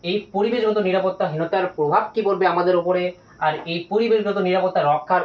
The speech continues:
উপায় কি, কিভাবে আমরা এই পরিবেশগত নিরাপত্তা আর কি রক্ষা করতে পারবো, আর এই পরিবেশ রক্ষায় আন্তর্জাতিক যে উদ্যোগ, তার সম্পর্কে আলোচনা করবো। দেখো প্রথমে যে এই পরিবেশগত নিরাপত্তা কাকে বলা হয়।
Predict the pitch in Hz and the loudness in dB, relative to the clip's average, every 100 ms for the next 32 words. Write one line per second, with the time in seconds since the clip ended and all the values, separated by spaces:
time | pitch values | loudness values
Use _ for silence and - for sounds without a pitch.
0 | 180 208 247 220 208 131 - - 202 214 | -2 -2 0 0 -2 -10 -8 -4 0 2
1 | 214 196 175 160 - 180 170 160 160 160 | 2 0 -2 -4 -4 -4 -2 -6 -6 -6
2 | 156 156 156 202 262 - - 151 156 151 | -4 -6 -4 -2 -2 -6 -12 -4 -2 0
3 | - 156 160 165 160 208 302 - - 147 | -2 -4 -2 0 0 0 -2 -6 -6 0
4 | 143 143 135 - - 196 202 214 254 254 | 2 2 -2 -12 -2 -2 0 0 2 0
5 | 233 180 180 - 151 - 180 214 208 240 | 2 2 0 0 -2 0 0 0 -2 -2
6 | 208 208 190 160 151 175 156 - 147 143 | 0 -2 -4 -4 -2 0 -2 -2 -4 -4
7 | 131 147 208 160 120 110 117 202 156 160 | -6 -2 0 0 -4 -6 -2 -2 0 -2
8 | 160 262 - - - 147 180 180 180 - | -2 -2 -6 -20 -10 -6 -4 -2 -4 -6
9 | _ - 240 262 269 233 214 185 180 - | _ -4 -2 0 2 2 2 2 0 0
10 | 220 220 254 202 147 113 | 0 0 0 0 0 -2